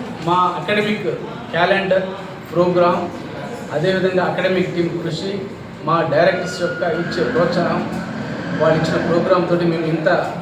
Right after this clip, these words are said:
ఘన విజయం సాధించాము. మేము లాస్ట్ ఇయర్ ఫైవ్ నైంటీ ఎయిట్ వచ్చాయి జిల్లాలో, ఈసారి ఫైవ్ నైంటీ వచ్చాయి.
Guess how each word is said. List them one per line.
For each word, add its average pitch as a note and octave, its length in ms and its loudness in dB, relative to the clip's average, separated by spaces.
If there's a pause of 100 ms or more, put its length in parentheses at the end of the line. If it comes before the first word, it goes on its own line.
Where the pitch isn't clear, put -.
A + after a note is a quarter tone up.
(220)
ఘన F3+ 260 0
విజయం F3+ 220 -2
సాధించాము. E3+ 680 0 (340)
మేము D#3+ 280 2
లాస్ట్ G3+ 360 2
ఇయర్ A3+ 320 4 (560)
ఫైవ్ G3 200 4
నైంటీ G3+ 240 2
ఎయిట్ F#3 160 2
వచ్చాయి F#3 380 4
జిల్లాలో, F#3 680 4
ఈసారి A3 380 2
ఫైవ్ G3 260 2
నైంటీ F#3 280 -2
వచ్చాయి. F3 360 0